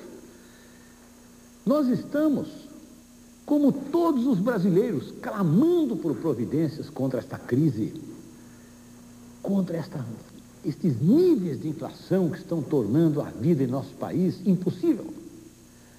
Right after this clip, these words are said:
Agora, não podemos apoiar e estar ao lado de medidas que já se revelaram inconvenientes, negativas, prejudiciais.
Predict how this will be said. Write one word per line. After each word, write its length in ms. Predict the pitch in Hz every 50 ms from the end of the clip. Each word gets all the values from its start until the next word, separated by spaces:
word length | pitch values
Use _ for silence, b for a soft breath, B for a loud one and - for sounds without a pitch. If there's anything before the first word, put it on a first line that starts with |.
| B B B B
Agora, 420 | 139 131 123 123 117 107 95 - - - - - - - - B B B B B B B - - - - - - - - - - - - - - - - - - - - -
não 160 | 156 151 143
podemos 480 | 143 143 143 113 127 143 151 147 113
apoiar 720 | - 127 - - 147 120 92 98 123 123 - - - - - - - -
e 100 | - 143
estar 340 | 127 - - - 135 139 127
ao 100 | 120 110
lado 400 | 95 85 107 127 147 131 101 - 87 - - B B B B B B B B
de 100 | - 131
medidas 720 | 135 131 127 110 90 - - 120 143 131 127 113 98 - -
que 220 | - - 147 127 98
já 220 | - 131 127 120
se 220 | - - - 127
revelaram 800 | 110 - 123 120 107 107 101 85 76 85 101 131 131 120 110 92 - - - - - - - - - -
inconvenientes, 1400 | 156 135 110 - - 131 147 143 110 127 107 87 87 110 151 180 185 185 156 - - - - - - - - - B B B B B
negativas, 1000 | 175 180 185 160 151 151 - - - - - 170 214 208 190 151 - 185 - -
prejudiciais. 1080 | - - - 175 156 - 160 151 143 - - - - - - 302 185 - - - -